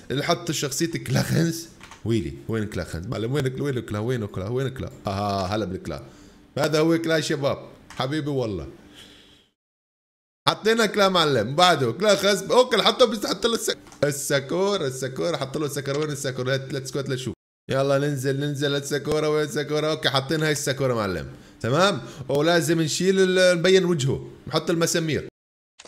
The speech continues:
وهي ساكور-، اه، ليكو، ليكو، معلم، شوفوا شايفين الكلاب، معلم، كيف عم يطلع؟ شايفين ولا شلون، معلم؟ اوه، بلش يطلع كلاب، معلم.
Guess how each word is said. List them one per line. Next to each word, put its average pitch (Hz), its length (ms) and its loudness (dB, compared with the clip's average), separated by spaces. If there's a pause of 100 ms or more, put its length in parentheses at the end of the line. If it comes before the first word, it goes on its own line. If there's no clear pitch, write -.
(160)
وهي 185 440 6
ساكور-، 190 400 2
اه، 190 280 2
ليكو، 202 220 0
ليكو، 196 200 4
معلم، 190 260 4
شوفوا 220 220 2
شايفين 220 280 4
الكلاب، 247 280 4
معلم، 233 240 4
كيف 226 120 0
عم 226 120 2
يطلع؟ 233 220 0
شايفين 220 300 2
ولا 240 200 4
شلون، 196 220 0
معلم؟ 147 280 0
اوه، 453 600 4
بلش 175 320 2
يطلع 165 220 0
كلاب، 143 280 -2
معلم. 92 280 -2